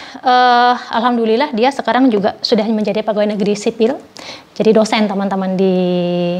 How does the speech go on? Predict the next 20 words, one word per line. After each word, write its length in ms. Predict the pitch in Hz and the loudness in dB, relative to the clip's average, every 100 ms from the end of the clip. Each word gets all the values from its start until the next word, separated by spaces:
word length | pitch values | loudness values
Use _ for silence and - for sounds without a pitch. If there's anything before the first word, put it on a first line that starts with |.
| 180 - _ _ - - - - - | -8 -16 _ _ -20 -20 -20 -20 -4
Jawa 400 | 233 220 208 196 | 2 4 4 0
ya. 120 | 226 226 - - 302 269 247 - 466 | -2 0 0 0 0 2 0 0 -4
<laughs> 800 | 415 403 - - - - - 214 | -4 -6 -8 -10 -12 -12 -8 -4
Dan, 640 | 277 285 285 285 277 277 | 0 0 2 2 2 0
eh, 600 | - 262 262 262 262 269 269 - - - _ _ _ - - - | 0 2 4 4 4 2 0 -6 -18 -20 _ _ _ -20 -14 -4
akhirnya 400 | 247 226 262 277 | -2 2 0 0
setelah 320 | 285 254 226 | 0 0 0
itu 240 | 226 277 | 2 2
saya 240 | 277 214 208 | 4 0 0
dekat 160 | 208 | -2
dengan 240 | 214 190 196 | -2 -2 -2
beberapa 320 | 185 196 208 | -2 0 2
orang, 400 | 220 220 214 285 | 2 2 2 0
salah 240 | 214 190 | -2 -2
satunya 320 | 202 202 202 | -4 -2 -4
Nacho 480 | 196 190 202 208 208 | -4 -8 -10 -6 -6
gitu 160 | 196 - | -4 -2
ya. 160 | 190 | -2
Tapi, 320 | 190 190 233 240 - - - - - | 0 0 0 0 -8 -16 -16 -18 0
eh, 480 | 226 214 208 208 208 | 4 6 6 4 2